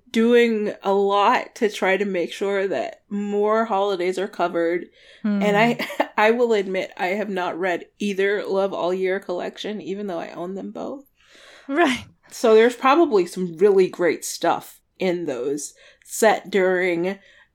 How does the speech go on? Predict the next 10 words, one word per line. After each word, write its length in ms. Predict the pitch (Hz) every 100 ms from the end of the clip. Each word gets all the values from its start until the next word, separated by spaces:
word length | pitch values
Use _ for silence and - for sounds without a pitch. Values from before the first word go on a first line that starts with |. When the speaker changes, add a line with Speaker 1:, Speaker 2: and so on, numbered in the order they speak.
| -
Speaker 1:
not 540 | 190 190 185 180 -
frequently 680 | - 196 190 208 202 - 190
seen 360 | 196 - 185 180
holidays. 680 | 208 277 381 - 226 226 214
Speaker 2:
Mm-hmm. 760 | 214 208 202 190 196 202 -
Mm-hmm. 720 | 196 190 185 185 175 170 165
Speaker 1:
Just 340 | 170 202 202 -
to 320 | 220 190 185
sort 300 | 175 220 190
of 460 | 180 180 180 180